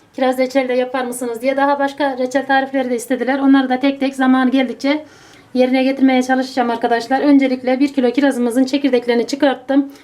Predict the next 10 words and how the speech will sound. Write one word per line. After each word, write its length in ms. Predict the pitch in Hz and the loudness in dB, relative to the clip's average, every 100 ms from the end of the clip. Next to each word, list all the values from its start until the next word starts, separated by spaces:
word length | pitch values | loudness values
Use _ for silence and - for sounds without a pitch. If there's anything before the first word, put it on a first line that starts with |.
| _ | _
Temiz 320 | - 302 277 | 2 4 4
bir 140 | 226 240 | 0 0
cımbızla 600 | 277 294 254 226 269 302 - _ _ _ _ | 4 4 2 -2 -2 -4 -10 _ _ _ _
daha 140 | 277 294 | 0 0
güzel 300 | 262 254 277 | 2 0 -2
çıkıyor 240 | - 269 | -4 -6
arkadaşlar. 560 | 208 - 226 220 262 285 - _ _ _ - - - - - _ _ _ _ _ _ _ _ _ _ | -4 -4 -6 -4 -4 -4 -6 _ _ _ -20 -12 -8 -8 -10 _ _ _ _ _ _ _ _ _ _
Bir 80 | 320 | -4
kilo 240 | 311 285 | 0 -2
kirazımız, 640 | 277 302 269 240 247 285 | 0 0 0 -2 -4 -6